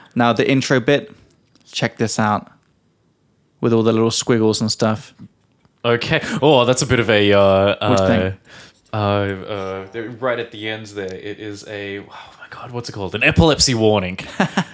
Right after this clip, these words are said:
Speaker 2: 'Cause it, it flashes very, very suddenly. I
Speaker 1: Yeah,
Speaker 2: don't know
Speaker 1: but it's
Speaker 2: about
Speaker 1: like a
Speaker 2: that,
Speaker 1: boom, boom,
Speaker 2: but
Speaker 1: choo,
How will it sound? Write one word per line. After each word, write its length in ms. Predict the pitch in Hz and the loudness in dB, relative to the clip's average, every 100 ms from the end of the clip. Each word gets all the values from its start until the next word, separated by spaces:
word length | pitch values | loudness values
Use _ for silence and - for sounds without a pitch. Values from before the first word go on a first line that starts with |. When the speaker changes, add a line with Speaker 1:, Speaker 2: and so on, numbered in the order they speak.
| - - - - | -14 -14 -12 -6
Speaker 2:
'Cause 140 | 113 | 0
it, 120 | 123 | 2
it 280 | 120 113 123 | 2 2 2
flashes 760 | 120 - 139 156 175 - 110 107 | 2 2 2 2 2 2 0 0
very, 300 | 113 135 131 | 2 2 4
very 220 | 117 107 | 4 2
suddenly. 840 | 104 - 123 147 110 98 92 92 123 - - - - | 2 2 2 2 0 -2 -4 -6 -12 -16 -20 -14 0
I 100 | 123 | 4
Speaker 1:
Yeah, 120 | 127 | 4
Speaker 2:
don't 40 | |
know 60 | 113 | 6
Speaker 1:
but 80 | 107 | 6
it's 80 | 98 | 4
Speaker 2:
about 80 | 101 | 4
Speaker 1:
like 80 | 117 | 4
a 40 | |
Speaker 2:
that, 80 | 101 | 4
Speaker 1:
boom, 140 | 180 | 4
boom, 140 | 151 139 | 6 4
Speaker 2:
but 60 | |
Speaker 1:
choo, 220 | - - | 2 0